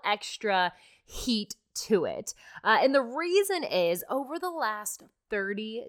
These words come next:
days, I have pitched fifty-six thousand dollars worth of coaching.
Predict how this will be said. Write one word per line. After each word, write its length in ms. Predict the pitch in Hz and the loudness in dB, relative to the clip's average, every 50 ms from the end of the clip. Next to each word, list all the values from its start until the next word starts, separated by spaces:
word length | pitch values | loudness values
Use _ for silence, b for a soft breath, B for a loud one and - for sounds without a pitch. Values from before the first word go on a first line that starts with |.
| 185 | -12
days, 460 | 160 190 175 160 151 147 147 151 - - - | -8 -6 -6 -4 -4 -4 -6 -6 -8 -4 -4
I 220 | 196 196 202 220 254 | 0 2 2 2 0
have 300 | 262 294 302 - _ - | -2 -4 -6 -6 _ -10
pitched 440 | - 240 180 - - - - - | -6 -4 -4 -4 -6 -10 -16 -18
fifty-six 920 | _ - - 208 208 214 - _ 262 262 240 - - 214 208 196 - - - _ | _ -18 -12 -10 -10 -10 -12 _ -14 -8 -6 -4 -4 -4 -6 -6 -8 -12 -12 _
thousand 480 | - 175 156 170 180 185 180 185 196 185 | -2 2 4 4 4 4 2 -2 -4 -2
dollars 460 | 175 165 160 165 165 160 165 156 - | 0 2 2 2 2 0 -2 -4 -6
worth 300 | 151 156 147 147 147 - | -6 -4 -4 -4 -4 -4
of 180 | - 175 - - | -8 -10 -10 -6
coaching. 460 | - - 190 196 196 - 170 156 160 | -4 -2 -2 -2 0 -2 -4 -4 -4